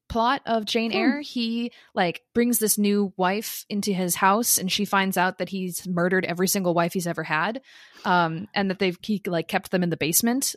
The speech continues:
Speaker 1: Uh, so then she finds out and escapes. But right after Jane has that comparative thought,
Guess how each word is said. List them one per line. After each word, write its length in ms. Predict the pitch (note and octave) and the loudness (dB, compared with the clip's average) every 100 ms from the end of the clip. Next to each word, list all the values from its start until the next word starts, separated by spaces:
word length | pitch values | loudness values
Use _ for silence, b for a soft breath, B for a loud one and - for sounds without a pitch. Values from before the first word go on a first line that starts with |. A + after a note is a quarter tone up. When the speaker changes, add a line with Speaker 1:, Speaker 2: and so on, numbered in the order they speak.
| - | -2
Speaker 1:
Uh, 280 | F3+ E3 | 2 2
so 200 | E3 - | 2 0
then 140 | F3 E3+ | 0 0
she 140 | - | -2
finds 280 | G3 D#3+ E3+ | -2 -2 0
out 160 | D#3+ D3+ | -2 -2
and 80 | |
escapes. 540 | D#3+ - E3 D3+ - - B B B B - | -2 0 0 -2 -2 -4 B B B B 0
But 300 | G3 F3+ - _ _ F#3+ | 4 4 2 _ _ -4
right 240 | G3 A3+ - | 0 0 0
after 560 | F#3+ G3+ - A#3 A#3 A3+ - _ | 0 0 0 0 0 -2 -10 _
Jane 240 | - F#3+ F#3 | -2 0 0
has 340 | - F#3 F3+ | 0 0 0
that 180 | F#3 - | 0 -2
comparative 480 | F#3+ F3+ F#3 F3 - | -2 0 2 0 0
thought, 340 | D3+ D#3+ - | 0 0 0